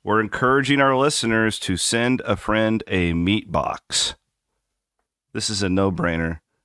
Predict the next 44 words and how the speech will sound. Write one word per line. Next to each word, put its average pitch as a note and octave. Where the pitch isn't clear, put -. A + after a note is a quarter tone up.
You F#2+
can F#2
go F2+
to F2+
fairway G#2
meat F#2+
market F#2+
dot E2
com. F#2
If -
you F#2
use A2+
the -
promo G#2+
code E2+
Chris, G2+
that's G2+
C G2+
H F#2+
R F#2+
I F#2+
S, F#2
promo F#2+
code E2+
Chris, F#2+
you F#2
get -
ten G2+
dollars G2
off F2
of E2+
your D2+
order, G#2
exclusive G#2+
for G2+
all F#2+
of E2+
our F2
great E2
podcast E2
listeners. D#2
I G#2+
would A#2
include, G2